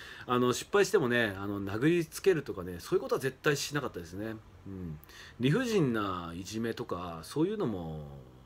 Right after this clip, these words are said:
まずなかったですし、練習はとにかくきつかったですね。練習はとにかくきつかったですけども、まあ、そこにあるのは愛情といいますか、プロレスラーとして大成してほしいっていうようなね、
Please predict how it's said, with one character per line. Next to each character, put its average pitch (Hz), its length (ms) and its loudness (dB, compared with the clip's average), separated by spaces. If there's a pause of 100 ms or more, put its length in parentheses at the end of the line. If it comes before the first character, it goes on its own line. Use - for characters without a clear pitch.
(120)
ま 131 160 2
ず 220 100 -4
な 135 140 0
か 120 100 -2
っ 117 100 -8
た 92 120 -6
で 87 100 -10
す - 220 -16
し、 95 320 -6 (320)
練 196 280 8
習 269 200 2
は 240 100 10
と 214 100 6
に 220 60 2
か 196 140 4
く - 60 -12
き - 80 -8
つ - 100 -12
か 123 80 0
っ 113 40 -4
た - 80 -8
で 87 60 -8
す - 80 -14
ね。 82 160 -12 (220)
練 175 180 6
習 226 180 6
は 226 100 12
と 233 100 2
に 233 80 0
か 175 100 6
く - 40 -16
き - 100 -10
つ - 80 -8
か 147 80 4
っ 139 60 -6
た 113 100 0
で 107 60 0
す - 60 -12
け 117 100 -2
ど 131 100 0
も、 135 320 0 (320)
ま 180 80 4
あ、 - 20 0
そ 185 140 6
こ 214 80 6
に 226 100 6
あ 226 80 8
る 208 80 8
の 147 140 6
は 123 100 6
愛 120 160 4
情 120 160 2
と 117 160 -6
い 113 60 -2
い 110 40 -4
ま 110 120 -4
す - 80 -16
か、 87 320 -8
プ 113 80 -6
ロ 107 80 0
レ 104 80 0
ス 107 100 -6
ラ 98 80 -4
ー 95 60 -6
と 165 120 -6
し - 120 -10
て 165 120 -2
大 107 200 -2
成 90 160 -8
し - 80 -12
て 104 100 -6
ほ 95 140 -8
し 107 140 -6
い - 20 -8
っ 95 40 -10
て - 140 -8
い 85 40 -4
う - 20 -4
よ 87 140 -8
う - 20 -10
な 107 80 -8
ね、 139 140 -6